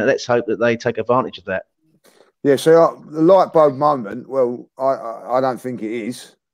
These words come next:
Speaker 2: if I'll be honest, because I think, like, no, but, uh, because he's not had the light, the light bulb was switched on against Spurs. You know,
Speaker 1: Mm.
Speaker 2: uh, th-, you know, Xhaka played in that midfield that day, by the way. Ceballos come on, and it was, you know,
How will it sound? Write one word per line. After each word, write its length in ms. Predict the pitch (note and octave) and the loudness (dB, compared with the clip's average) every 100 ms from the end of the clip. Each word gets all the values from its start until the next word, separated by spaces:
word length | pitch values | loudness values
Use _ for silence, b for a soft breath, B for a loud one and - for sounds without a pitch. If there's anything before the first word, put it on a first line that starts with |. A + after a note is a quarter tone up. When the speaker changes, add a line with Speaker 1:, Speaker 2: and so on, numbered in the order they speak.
| _ | _
Speaker 2:
if 140 | - A#2 | -10 -6
I'll 80 | |
be 180 | - A#2 | -4 -2
honest, 240 | A2+ G#2 C3+ | -2 -2 -2
because 360 | B2 F#3 B2+ | 0 0 2
I 100 | B2+ | 0
think, 240 | A#2 C3 B2 | 0 -4 0
like, 200 | B2+ - | 0 0
no, 220 | E3+ D3 | 2 2
but, 80 | E3+ | 2
uh, 300 | F2 E3 F3 | 2 2 0
because 320 | D3+ C3 D3+ | -4 -4 -4
he's 140 | C#3+ C#3+ | -4 -4
not 140 | D#3 | -2
had 160 | D#3 - | -2 0
the 80 | |
light, 280 | C#3 C#3 - | 2 2 2
the 100 | C3+ | 0
light 280 | D3 D#3 C3+ | 2 2 2
bulb 240 | C3 B2 | 0 0
was 120 | B2 A#2 | -4 -8
switched 300 | D3+ C3 C#3 | -10 -8 -6
on 100 | B2 | -2
against 300 | B2+ A2+ - | -2 -4 0
Spurs. 480 | F3 E3 F2+ D#2+ _ _ _ _ _ - | 2 4 2 -6 _ _ _ _ _ -8
You 100 | B2 | -4
know, 340 | B2+ B2+ - A#2+ | -2 -2 -2 -4
Speaker 1:
Mm. 280 | A2+ - - - C3 | -4 -6 -16 -20 -14
Speaker 2:
uh, 100 | C3+ | -10
th-, 200 | D3+ C#3+ | -10 -6
you 80 | C#3 | -2
know, 140 | C3 | -2
Xhaka 400 | B2 F3+ E3+ - | 0 0 0 -2
played 220 | D3+ C#3+ | 2 2
in 80 | A#2+ | 0
that 160 | A#2+ A#2+ | -6 -6
midfield 420 | A#2 - D3+ B2 | -8 -4 -4 -2
that 200 | G2+ F2 | -4 -4
day, 120 | F2+ | -8
by 240 | F2 F#2+ F#2 | -6 -4 -4
the 80 | |
way. 180 | F2+ F#2 | -6 -6
Ceballos 560 | G2+ G#2+ A#2+ C3 G#2+ - | -6 -4 0 0 0 -4
come 220 | F#2+ F#2 | -8 -6
on, 160 | G2 G#2 | -6 -8
and 100 | G2 | -6
it 60 | |
was, 260 | G#2 G2+ G2 | -6 -6 -8
you 220 | A2 A2+ | -8 -4
know, 180 | G2+ | -2